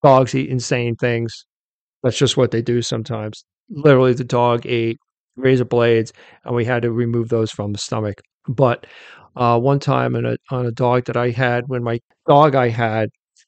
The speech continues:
um, my kids had been playing, and I think they had had some money,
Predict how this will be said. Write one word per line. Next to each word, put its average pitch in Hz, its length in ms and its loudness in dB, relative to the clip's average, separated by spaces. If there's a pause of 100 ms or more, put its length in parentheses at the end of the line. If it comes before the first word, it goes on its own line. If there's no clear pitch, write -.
(180)
um, 120 640 2 (680)
my 123 240 0
kids 165 720 4 (240)
had 143 400 0
been 131 240 2
playing, 151 480 0
and 123 100 -2
I 131 60 0
think 190 220 -2
they 156 100 0
had 139 220 0
had 139 240 0
some 117 280 -2
money, 120 500 0